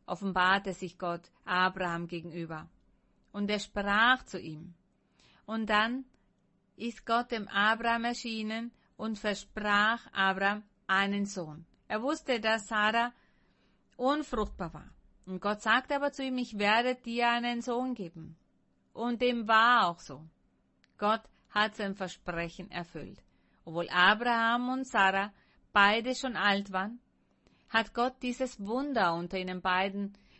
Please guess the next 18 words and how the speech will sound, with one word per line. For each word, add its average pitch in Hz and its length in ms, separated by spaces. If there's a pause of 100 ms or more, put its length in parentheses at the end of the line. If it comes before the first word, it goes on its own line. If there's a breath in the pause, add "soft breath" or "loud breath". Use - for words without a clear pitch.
gemacht 208 480
und 202 140
sie 202 200
hatten 208 380
einen 196 460
Sohn 190 480
namens 185 560
Isaak. 165 600 (760)
Und 165 120
Gott 180 240
sagte, 208 600 (800)
„Durch 180 200
Isaak 226 540
wirst 202 220
du 208 120
auch 254 320
Nachkommen 170 680
haben. 156 380